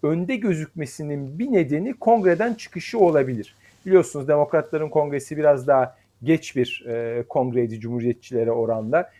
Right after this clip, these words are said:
E, arkasında da daha büyük bir heyecan, daha büyük bir rüzgar oluştu Biden'ın çekilmesiyle. Dolayısıyla, e, gözüken zıplamanın ne kadarı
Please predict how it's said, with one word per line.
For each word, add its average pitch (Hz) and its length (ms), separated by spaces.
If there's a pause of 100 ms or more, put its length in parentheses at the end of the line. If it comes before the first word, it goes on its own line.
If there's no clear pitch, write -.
(140)
E, 151 100
arkasında 160 680
da 151 120
daha 151 320
büyük 156 280
bir 147 240 (260)
heyecan, 143 500
daha 143 240
büyük 151 240
bir 143 60
rüzgar 131 360
oluştu 117 420
Biden'ın 117 440
çekilmesiyle. 117 840 (280)
Dolayısıyla, 202 760
e, 170 180
gözüken 165 560
zıplamanın 180 720 (280)
ne 196 240
kadarı 156 600